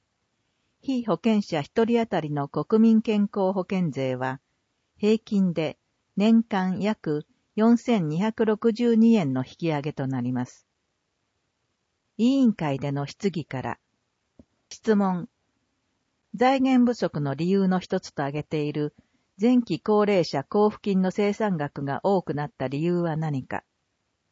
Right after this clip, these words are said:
答弁。前期高齢者交付金の算定に用いる医療給付費、及び前期高齢者の人数が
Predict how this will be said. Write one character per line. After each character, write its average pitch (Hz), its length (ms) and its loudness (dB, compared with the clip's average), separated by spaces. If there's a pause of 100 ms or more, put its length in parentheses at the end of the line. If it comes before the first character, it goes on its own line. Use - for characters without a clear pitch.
(680)
答 214 240 4
弁。 127 300 -6 (680)
前 262 260 0
期 170 180 -6
高 220 280 2
齢 208 180 2
者 135 260 -6
交 190 220 0
付 - 120 -14
金 185 220 0
の 180 100 0
算 190 280 0
定 180 240 -2
に 175 100 0
用 170 160 -2
い 147 340 -4
る 143 180 -4 (300)
医 170 160 -4
療 240 340 2
給 220 240 2
付 214 140 -2
費、 143 300 -6 (500)
及 214 260 4
び 165 220 -4 (340)
前 233 220 4
期 - 160 -10
高 214 240 0
齢 208 180 2
者 147 180 -4
の 143 120 -4
人 175 260 0
数 151 240 -4
が 151 240 -6